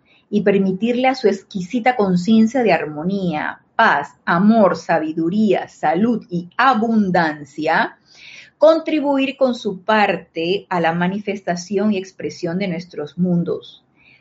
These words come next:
Permitan que la gloria de sus vehículos superiores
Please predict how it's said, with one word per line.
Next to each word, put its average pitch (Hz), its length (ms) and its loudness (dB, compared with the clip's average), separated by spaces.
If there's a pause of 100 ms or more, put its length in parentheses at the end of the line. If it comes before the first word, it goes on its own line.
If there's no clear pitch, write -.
(140)
Permitan 262 880 2
que 202 120 -4
la 165 160 0
gloria 196 440 0
de 202 120 2
sus 180 280 -8
vehículos 185 580 -2
superiores 180 880 -2